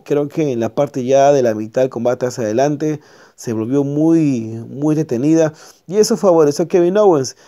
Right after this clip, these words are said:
que estuvo lidiando con un malestar físico, claramente se notó, pero aún así Theory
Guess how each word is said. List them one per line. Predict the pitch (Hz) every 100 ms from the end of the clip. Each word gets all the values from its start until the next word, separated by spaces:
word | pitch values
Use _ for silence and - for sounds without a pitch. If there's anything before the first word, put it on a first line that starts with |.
| _ -
que | 123
estuvo | - 202 202
lidiando | 160 170 180 165
con | 151
un | 165
malestar | 160 131 110 - 160 156 156 160
físico, | - 156 156 156 165 156
claramente | 156 160 147 151 143
se |
notó, | 135 120 160 160 - - _ -
pero | 123
aún | 135 127
así | 123 135
Theory | 147 143 143 135